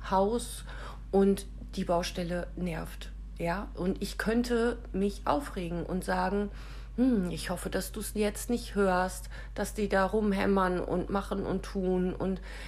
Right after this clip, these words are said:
ich könnte die Podcast-Folge nicht aufnehmen jetzt, es zu einer anderen Zeit machen.“ Oder ich kann dir einfach sagen, das ist das Leben. Es ist das Leben und ich mag meine Energie gar nicht dahin verschwenden.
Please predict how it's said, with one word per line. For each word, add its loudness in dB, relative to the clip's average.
ich -4
könnte 4
die -2
Podcast-Folge 0
nicht 4
aufnehmen 0
jetzt, -2
es -4
zu -4
einer 2
anderen 0
Zeit -2
machen.“ -2
Oder 6
ich 2
kann 6
dir 6
einfach 0
sagen, 4
das 2
ist -6
das -2
Leben. 2
Es 0
ist 0
das -4
Leben 2
und 6
ich 2
mag 0
meine 0
Energie -4
gar -2
nicht -6
dahin 0
verschwenden. -6